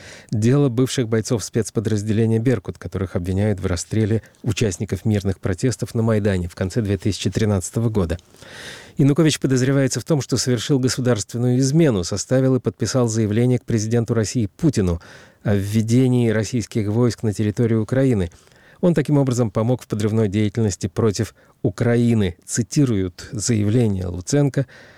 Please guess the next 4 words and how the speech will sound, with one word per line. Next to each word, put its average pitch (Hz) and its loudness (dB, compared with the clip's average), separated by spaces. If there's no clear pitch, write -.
«Украинские 110 0
средства 98 -2
массовой 98 0
информации». 92 -2